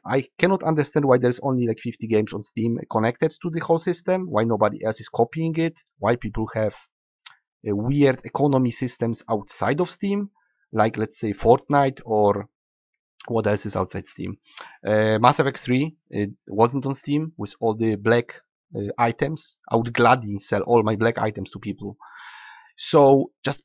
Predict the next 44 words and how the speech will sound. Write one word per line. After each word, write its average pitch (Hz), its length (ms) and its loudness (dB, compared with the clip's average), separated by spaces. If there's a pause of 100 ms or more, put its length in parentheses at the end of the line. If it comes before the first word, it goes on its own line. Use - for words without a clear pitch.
put 220 260 0
this 180 180 2
stuff 160 260 6
on 139 80 0
Steam. 107 520 -2
Let 151 320 2
people, 151 480 0
uh, 113 240 2
regulate 131 480 4
the 110 80 -2
prices, 113 800 4
uh, 104 380 2
the 104 200 2
demand 113 380 4
and - 140 -12
supply 101 480 2 (200)
between 117 360 -4
themselves. 107 760 -2 (600)
Just 110 280 0
open 120 360 0
it, 202 180 -6 (340)
uh, 104 180 0
allow 104 280 4
them, 180 240 0
and 254 80 -2
you 247 80 -2
will 294 80 0
see. 110 360 -4 (180)
This 147 140 0
is 202 140 0
more 151 240 6
an, 165 220 0
a 131 80 -2
social 147 320 2
experiment. 98 500 -6
This 156 140 -2
game 151 220 2
is 143 180 -6
actually 151 480 -2
a 135 60 0
little 139 400 0
bit 131 260 -4
like 110 340 4
this 113 280 0